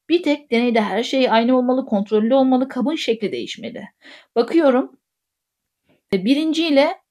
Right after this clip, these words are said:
üçüncü düzeneye bakın. Her şey aynı. U boruları aynı, lastik hortum aynı, içindeki sıvılar, beherin içindeki sıvılar aynı. Bir tek ne farklı? Biri daha geniş beher, biri daha dar bir beher. O zaman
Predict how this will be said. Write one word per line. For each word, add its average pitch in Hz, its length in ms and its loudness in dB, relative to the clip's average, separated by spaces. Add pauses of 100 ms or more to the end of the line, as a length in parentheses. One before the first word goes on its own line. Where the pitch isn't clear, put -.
(960)
üçüncü 277 360 -2
düzeneye 214 440 2
bakın. - 360 -10
Her 480 260 0
şey 262 240 2
aynı. 208 200 0
U 247 220 0
boruları 269 320 6
aynı, 254 560 2 (240)
lastik 208 340 -2
hortum 233 360 2
aynı, 240 640 2 (220)
içindeki 233 500 -6
sıvılar, 220 480 0
beherin 208 260 2
içindeki 233 380 -4
sıvılar 240 280 0
aynı. 226 420 2
Bir 277 100 -4
tek 339 180 -2
ne 277 140 2
farklı? 233 460 -2 (420)
Biri 269 200 0
daha 269 200 4
geniş 269 380 0
beher, 277 300 0 (460)
biri 220 220 0
daha 214 300 0
dar 196 240 2
bir 180 100 -6
beher. 196 520 -4 (380)
O 302 120 4
zaman 269 400 0